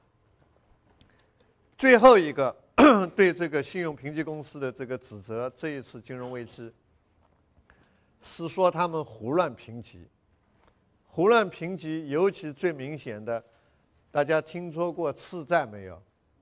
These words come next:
听说过。次贷就是，首先是次贷嘛，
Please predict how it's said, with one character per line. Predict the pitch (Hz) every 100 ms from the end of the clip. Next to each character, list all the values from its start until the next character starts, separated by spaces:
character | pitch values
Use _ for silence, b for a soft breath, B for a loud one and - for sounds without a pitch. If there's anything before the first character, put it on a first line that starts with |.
| _ _ _ _ _ _ _ _ _ _ _
听 | - 160
说 | 160 156
过。 | 151 139 98 _ _ _ b b b b b b _
次 | - 220 202
贷 | 226 185 135 - _ _
就 | - 175
是， | - 151 147 139 _ _ _ -
首 | - 139 120
先 | 170 160
是 | 143
次 | 123 - 170
贷 | - 160
嘛， | 110